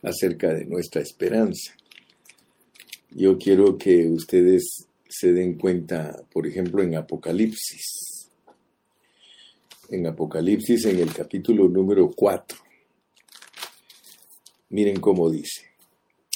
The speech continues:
Después de esto, o sea que después que el apóstol Juan vio, eh, el asunto de las iglesias, capítulo dos y tres, porque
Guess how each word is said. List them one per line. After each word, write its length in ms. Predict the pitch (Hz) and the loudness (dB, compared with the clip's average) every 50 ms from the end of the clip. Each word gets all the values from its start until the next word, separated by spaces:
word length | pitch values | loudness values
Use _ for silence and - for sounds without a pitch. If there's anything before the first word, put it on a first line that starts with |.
| - _ _ _ _ _ _ _ _ _ _ _ _ _ _ _ | -12 _ _ _ _ _ _ _ _ _ _ _ _ _ _ _
Después 640 | - 92 98 92 - - - 139 165 185 175 160 | -4 -4 -4 -4 -4 0 4 8 8 8 8 8
de 320 | 127 113 98 90 87 92 92 | 4 4 6 6 4 4 2
esto, 320 | 87 - - - 101 90 | 0 -2 -4 -4 -2 -2
o 60 | 85 | -2
sea 260 | - - 95 95 92 - | -2 -2 -2 -2 -2 -2
que 320 | - 73 76 - - - _ _ | -2 -2 -2 -4 -8 -10 _ _
después 460 | - - 85 - - - 87 - - | -12 -12 -12 -10 -6 -6 -6 -6 2
que 500 | - 113 107 95 82 80 82 - - _ _ _ _ _ _ _ _ _ _ _ _ | 4 6 6 6 4 0 -2 -8 -10 _ _ _ _ _ _ _ _ _ _ _ _
el 120 | - 80 73 | -12 -12 -12
apóstol 480 | - - 101 90 - - 113 113 117 | -10 -10 -10 -10 -4 0 0 0 0
Juan 480 | 117 - 123 104 95 98 107 127 139 - _ _ _ _ _ _ _ | 4 4 4 4 4 0 -4 -8 -12 -16 _ _ _ _ _ _ _
vio, 680 | 104 95 90 110 107 104 107 107 107 117 - - - _ _ _ _ _ _ _ _ _ _ _ _ _ _ _ _ _ _ _ _ _ _ _ _ _ _ _ _ _ - | -16 -6 0 2 6 10 10 10 10 8 6 -2 -10 _ _ _ _ _ _ _ _ _ _ _ _ _ _ _ _ _ _ _ _ _ _ _ _ _ _ _ _ _ 0
eh, 380 | 90 87 85 80 85 87 87 | 2 2 2 2 0 0 2
el 120 | 90 92 90 | 2 0 0
asunto 480 | - - - 107 107 104 - 107 95 | -2 -2 -4 -2 -2 -2 0 2 4
de 120 | 90 85 85 | 4 4 2
las 240 | 95 101 - - | 0 -2 -4 -4
iglesias, 920 | 87 78 - - 82 - - - - - - - - - - - - _ _ _ | -6 -6 -4 -6 -6 -6 -6 -10 -12 -14 -14 -14 -18 -20 -20 -20 -20 _ _ _
capítulo 580 | - 80 - - 85 80 80 - 90 82 78 76 | -12 -12 -8 -6 -8 -8 -4 -4 -4 -2 -2 -2
dos 260 | 78 80 80 - - | -4 -4 -6 -6 -8
y 60 | 92 | -10
tres, 400 | - - 85 82 - - - - | -8 -8 -10 -10 -10 -10 -14 -14
porque 580 | - - 85 - - - 82 - - - - | -12 -12 -12 -12 -8 -6 -6 -6 -6 -10 -14